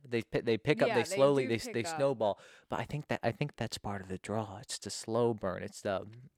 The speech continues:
Speaker 1: it's especially the emphasis on dialogue,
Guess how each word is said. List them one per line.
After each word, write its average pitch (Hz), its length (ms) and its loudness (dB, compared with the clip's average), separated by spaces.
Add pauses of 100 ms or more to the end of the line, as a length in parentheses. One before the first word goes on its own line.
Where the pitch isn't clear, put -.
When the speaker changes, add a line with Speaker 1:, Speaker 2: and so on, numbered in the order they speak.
(640)
Speaker 1:
it's 135 80 4 (320)
especially 123 360 2
the 104 220 -4
emphasis 120 500 -6
on 87 220 -10
dialogue, 98 600 4